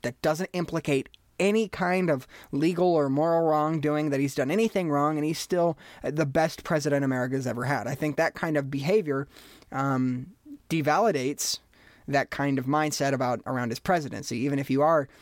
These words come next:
a fan, um, of his presidency, which there are certain reasons why you could be. Um, but, uh, this in particular kind of reinforces a narrative I've,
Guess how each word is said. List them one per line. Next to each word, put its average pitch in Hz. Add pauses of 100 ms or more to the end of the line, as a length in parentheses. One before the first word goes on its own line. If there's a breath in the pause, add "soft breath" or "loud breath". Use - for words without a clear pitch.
(340 loud breath)
a 123
fan, 110
um, 123 (200)
of 131
his 127
presidency, 123
which 123
there 120
are 127
certain 143
reasons 135
why 131
you 131
could 190
be. 101 (240)
Um, 123 (1200)
but, 131
uh, 120 (380 loud breath)
this 185
in 165 (100)
particular 143 (380 loud breath)
kind 156
of 131
reinforces 151
a 135
narrative 135
I've, 139